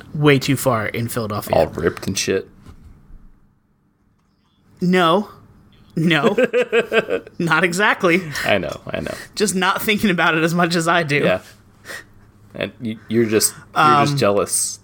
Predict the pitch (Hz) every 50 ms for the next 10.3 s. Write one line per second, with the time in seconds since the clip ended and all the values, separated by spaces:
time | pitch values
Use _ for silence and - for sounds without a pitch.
0 | _ - - 98 - 107 90 - 95 98 95 95 92 - - 104 90 98 - -
1 | - _ _ - - _ _ _ _ _ - _ _ _ _ _ _ _ _ _
2 | _ _ _ _ _ _ _ - - 208 226 226 175 139 143 170 - - 294 285
3 | 156 135 - - 285 339 - - - 196 262 302 - - 180 196 220 262 - -
4 | 123 120 131 - - - - - _ _ - _ _ _ _ _ - - - 190
5 | 214 226 220 220 202 208 214 208 208 - - 190 220 214 208 196 - - 196 196
6 | 226 214 - - 294 277 233 175 165 156 160 170 151 151 143 - - 170 139 -
7 | - 151 135 - - - 151 131 - - - 160 156 143 160 - - - - -
8 | _ - _ - - - - - - 233 220 208 - - 269 277 262 214 220 190
9 | 165 156 160 160 160 151 143 139 156 - - 143 139 139 147 139 127 135 139 -
10 | 156 131 123 135 147